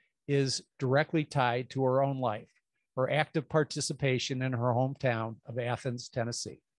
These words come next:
Courtney Cluse graduated from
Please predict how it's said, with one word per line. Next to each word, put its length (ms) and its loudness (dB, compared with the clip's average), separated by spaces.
Courtney 320 0
Cluse 600 2
graduated 720 2
from 380 0